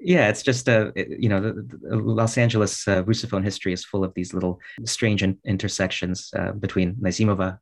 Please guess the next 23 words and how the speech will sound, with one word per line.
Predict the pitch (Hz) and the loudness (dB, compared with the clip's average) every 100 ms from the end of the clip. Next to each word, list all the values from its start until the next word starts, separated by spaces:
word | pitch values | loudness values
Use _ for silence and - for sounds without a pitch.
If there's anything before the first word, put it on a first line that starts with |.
| - | -10
uh, | 104 90 - _ _ | -6 -6 -8 _ _
Akhmatova, | 101 104 92 90 90 - | -8 -2 -2 -2 -6 -6
and | 90 87 90 - - - - | -6 -8 -10 -16 -20 -10 -2
the | 101 | 2
Marx | 92 - | 2 0
Brothers. | 82 80 82 - - - - | -6 -8 -10 -14 -18 -20 -12
Some | - 143 | 0 4
other | 143 151 135 | 4 4 2
people | 127 143 131 | 0 2 4
that | 123 | 4
I, | 117 110 | 4 2
I, | 113 110 - | 0 -2 0
I | 110 | -2
think | 117 104 - - | -2 -6 -8 -4
deserve | 113 113 110 | -2 0 0
to | 117 | -2
be | 104 101 | -4 -4
better | 117 107 104 | -2 -2 0
known, | 104 104 120 123 _ 101 | 0 0 -2 -6 _ -6
um, | 95 92 95 - | -4 -2 -6 -8
are | 110 98 95 92 | -2 0 0 0
Vernon | 101 113 101 | 2 2 2
Duke. | 95 113 143 | 2 0 -2